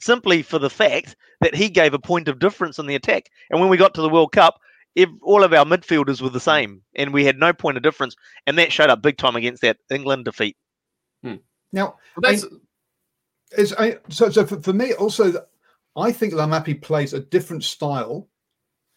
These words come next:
Speaker 3: um, for the Hurricanes than the All Blacks are looking for their centres,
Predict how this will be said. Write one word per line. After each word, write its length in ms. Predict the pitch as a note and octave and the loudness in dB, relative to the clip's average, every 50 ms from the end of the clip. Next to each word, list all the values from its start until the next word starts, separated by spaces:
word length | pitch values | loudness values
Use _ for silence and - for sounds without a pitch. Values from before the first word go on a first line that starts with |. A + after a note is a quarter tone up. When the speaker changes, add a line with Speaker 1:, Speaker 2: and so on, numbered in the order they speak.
| _ _ | _ _
Speaker 3:
um, 300 | - C#3+ C3 C3 C3 C3+ | -8 -6 -4 -4 -4 -6
for 160 | C3+ - - - | -10 -14 -12 -8
the 80 | D#3 | -4
Hurricanes 580 | D3 D3+ D3+ C#3 - - C3+ C3 B2+ B2 - - - | -2 0 0 0 -2 -4 -6 -6 -6 -8 -10 -12 -16
than 560 | C#3+ A2+ C#3 C3+ C3+ C3 C3 C3+ C#3 C3 B2+ | -10 -8 -6 -6 -6 -6 -8 -8 -10 -10 -6
the 80 | A#2+ C#3 | -2 0
All 120 | D#3 D3+ | 2 2
Blacks 260 | B2 C#3 C3+ - - | 2 0 -4 -6 -6
are 40 | C#3+ | -8
looking 200 | C3 B2 - C#3 | -8 -6 -6 -6
for 80 | A#2+ B2 | -6 -6
their 100 | C3+ A#2+ | -6 -6
centres, 440 | - C#3+ C#3 C3+ - C3 A#2 - | -6 -6 -6 -6 -6 -10 -14 -16